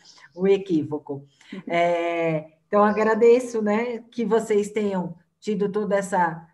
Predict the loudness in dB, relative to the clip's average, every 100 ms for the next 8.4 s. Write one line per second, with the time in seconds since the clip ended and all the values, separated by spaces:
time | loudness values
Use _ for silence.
0 | _ -4 -2 -2 -2 2 4 4 2 -2
1 | -2 0 2 2 2 -2 -4 -2 -2 0
2 | 2 0 -2 -8 -12 _ -6 -2 2 4
3 | 4 2 -4 2 2 2 0 0 -4 -4
4 | -2 -4 -4 -4 -2 -6 -8 -8 -8 -8
5 | -12 -18 _ -2 0 0 0 -4 -6 -8
6 | -10 -10 _ _ 0 2 2 4 2 2
7 | 0 0 0 2 2 0 -6 -10 -8 -2
8 | 0 0 -4